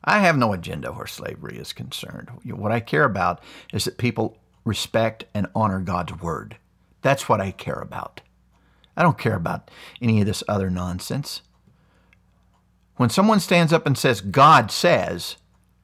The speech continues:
I care about whether or not God actually said what they say he said. That's what I care about.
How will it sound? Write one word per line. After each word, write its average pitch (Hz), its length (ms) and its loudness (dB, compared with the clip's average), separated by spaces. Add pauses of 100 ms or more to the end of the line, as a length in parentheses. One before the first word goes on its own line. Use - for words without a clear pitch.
(160)
I 156 160 8
care 170 280 4
about 117 260 4
whether 120 180 4
or 117 60 4
not 113 180 4
God 123 180 4
actually 120 300 0
said 113 240 0
what 113 220 0
they 120 120 2
say 185 300 0
he 131 180 -2
said. 165 500 -2 (540)
That's - 220 -4
what 226 100 2
I 240 80 4
care 277 200 0
about. - 320 -4